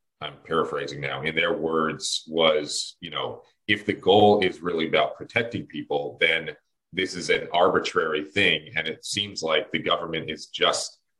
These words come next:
trying to, uh, use this mandate to get their way, which, you know, it's like, duh. Uh, obviously, it, it seems like they're just trying to, you know, get their way by forcing a mandate and, um, is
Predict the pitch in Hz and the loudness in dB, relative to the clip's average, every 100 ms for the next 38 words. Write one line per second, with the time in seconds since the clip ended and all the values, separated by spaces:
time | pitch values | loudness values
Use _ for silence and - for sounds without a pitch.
0 | - - 87 87 85 - 80 78 73 71 | -10 -2 0 0 -2 -4 -2 0 -2 -4
1 | 73 73 69 76 90 95 92 82 82 82 | -4 -2 -2 -4 -2 -2 0 -2 2 0
2 | 82 76 73 - 73 78 71 67 67 76 | 2 2 2 -2 -4 -4 -2 -6 -4 -4
3 | 76 - - 76 - - - _ _ 80 | -6 -12 -8 -8 -6 -8 -10 _ _ -8
4 | 62 - - - 71 62 - 76 67 - | -6 -10 -12 -8 -8 -8 -2 0 -2 -6
5 | - - - _ - 78 - 78 80 76 | -16 -20 -20 _ -6 -4 -2 2 2 2
6 | 76 - 64 65 65 - _ - 76 - | -4 -8 -10 -8 -12 -16 _ -14 -14 -14
7 | - 80 71 - 76 71 69 - 69 - | -20 -12 -10 -10 -12 -6 -6 -4 -6 -8
8 | 76 - - 76 69 67 _ _ _ _ | -10 -10 -8 -6 -6 -8 _ _ _ _
9 | - 78 62 - _ _ _ - - - | -18 -14 -12 -14 _ _ _ 0 0 2
10 | - 147 71 69 67 - - _ - - | -2 0 -2 0 -2 -4 -12 _ -14 -4
11 | 76 76 71 71 76 71 69 - 78 73 | -4 -4 -10 -4 -4 -4 -8 -8 -6 -6
12 | 69 _ _ - - _ _ - 67 65 | -8 _ _ -20 -20 _ _ -8 -6 -6
13 | - 73 - - - | -6 -8 -8 -12 -14